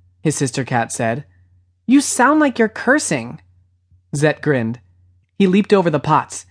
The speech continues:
and landed where his sister sat studying the record of trades. Kat was eleven and good with numbers and writing. Not that he'd ever tell her that. "We need to do something," she said.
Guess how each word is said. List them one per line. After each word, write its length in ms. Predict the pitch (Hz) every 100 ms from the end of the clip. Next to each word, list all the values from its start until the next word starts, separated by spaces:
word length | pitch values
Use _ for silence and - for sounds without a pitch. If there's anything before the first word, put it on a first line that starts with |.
| _
and 220 | - 151 156
landed 300 | 180 160 135
where 100 | 131
his 160 | 135
sister 320 | - 160 143
sat 300 | 127 127 117
studying 340 | - 143 139 127
the 80 | 127
record 260 | 127 120
of 100 | 110
trades. 480 | - 147 113 98 - _ _ _ _ _
Kat 240 | 208 208
was 120 | 170 127
eleven 440 | 127 139 107 104 _ _ _
and 180 | 151 135
good 160 | 185
with 160 | 147 127
numbers 320 | 135 131 120
and 100 | 113
writing. 360 | 120 139 117 131 _ _ _ _ _ -
Not 240 | 196 226
that 120 | 175
he'd 120 | 147 143
ever 160 | 131
tell 280 | 117 123 110
her 200 | 113 165
that. 300 | 127 104 - _ _ _ _ _ _ _ _ _ -
"We 160 | 220
need 240 | 254 285 262
to 100 | 285
do 360 | 196 226 302
something," 680 | 311 226 202 190 180 165 170 - _ -
she 220 | - 151
said. 400 | - 120 117